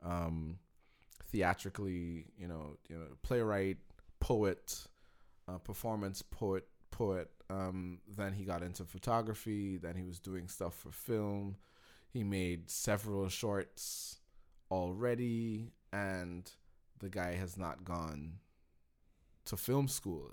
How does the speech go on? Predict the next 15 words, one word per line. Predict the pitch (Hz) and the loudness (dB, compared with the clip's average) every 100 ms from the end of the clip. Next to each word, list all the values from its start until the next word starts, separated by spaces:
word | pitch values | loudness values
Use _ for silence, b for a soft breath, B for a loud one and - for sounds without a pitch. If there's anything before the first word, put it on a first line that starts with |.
| - | -8
to, | 120 95 - | -4 -4 -6
to | - | -8
the | 87 | -6
best | 69 76 - | -6 -6 -6
of | 65 73 | -8 -4
my | 87 135 | 2 2
knowledge, | 135 67 55 90 135 - b b b b b | 2 -2 -4 -6 -6 -10 b b b b b
but | 90 101 - - | 0 0 0 2
is | 101 101 95 - 101 | 6 6 4 0 4
a, | 95 87 - - - | 4 2 -6 -6 0
a | 95 | 0
very | 87 82 98 110 123 98 | 0 0 4 6 6 6
good | 80 87 90 71 73 95 | 2 0 0 -2 -8 -12
film | - - 123 135 | -6 0 2 2
director. | 92 65 - - | -2 -6 -10 -14